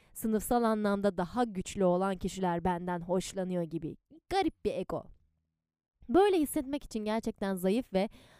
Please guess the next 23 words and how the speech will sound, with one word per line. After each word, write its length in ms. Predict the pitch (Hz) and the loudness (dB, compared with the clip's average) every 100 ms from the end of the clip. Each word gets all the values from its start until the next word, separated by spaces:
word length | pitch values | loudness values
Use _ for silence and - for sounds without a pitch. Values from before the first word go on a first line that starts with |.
| - - | -10 -2
aciz 340 | 202 202 202 | -2 0 2
olmanıza 380 | 202 190 185 190 | 2 2 -2 -2
gerek 340 | 185 185 - | 0 0 0
yok 180 | 180 - | -2 0
bu 80 | 165 | 0
arada. 340 | 156 147 113 - - - - - | 0 -2 -8 -12 -20 -20 -20 -8
Her 280 | 277 339 427 | -2 2 4
yaşta 360 | 277 208 - | 2 0 -2
etrafındaki 760 | 202 214 247 226 226 226 214 294 | -2 -2 0 0 0 -2 -2 -2
insanlara 640 | 294 - 226 202 196 208 | -4 -2 -2 0 0 0
bir 40 | |
şekilde 400 | 277 269 - 202 | 0 -2 -4 -2
hava 300 | 185 196 220 | -2 0 0
atma 440 | 240 196 - 226 202 | 2 0 -2 -2 -2
arzusu 680 | 202 202 196 190 190 302 - | 2 2 4 0 -2 0 0
oluyor. 500 | - 180 190 214 180 - - - - - | 0 2 4 4 4 0 -10 -20 -8 0
Ancak 460 | 349 285 165 - - | 2 4 2 0 -10
küçük 320 | - - - | -6 -4 0
yaşlarda 760 | 233 185 - 185 160 180 302 262 | 2 2 0 -2 0 0 0 2
bu 80 | 214 | 4
daha 200 | 202 190 | 4 4
fazla 320 | 175 170 170 | 0 0 -2
sanırım. 380 | - 147 131 | -4 -6 -6